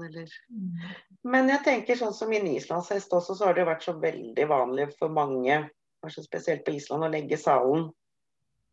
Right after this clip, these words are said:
Speaker 1: veldig langt bak, det har du sikkert sett. Er det noe du har målt på noen gang? For det kunne jo også vært litt spennende å
Speaker 2: Jeg, jeg, jeg personlig har ikke drevet så veldig mye med saltrykk, annet enn relasjon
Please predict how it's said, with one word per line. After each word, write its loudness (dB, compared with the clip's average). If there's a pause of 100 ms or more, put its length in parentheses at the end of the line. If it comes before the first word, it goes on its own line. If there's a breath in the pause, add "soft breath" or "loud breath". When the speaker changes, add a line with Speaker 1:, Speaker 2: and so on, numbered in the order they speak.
(440)
Speaker 1:
veldig 4
langt -2
bak, 0
det 0
har 0
du 0
sikkert -2
sett. -6
Er 2
det 6 (100)
noe 4
du 4
har 4
målt 4
på 2
noen -2
gang? 4
For 0
det -4
kunne 2
jo 6
også 6
vært 0
litt -6
spennende 4
å 10
Speaker 2:
Jeg, 6 (320)
jeg, 8 (160)
jeg 4
personlig 0
har 2
ikke -8
drevet -2
så -6
veldig 0
mye -2
med -2
saltrykk, 0
annet -2
enn 0
relasjon -2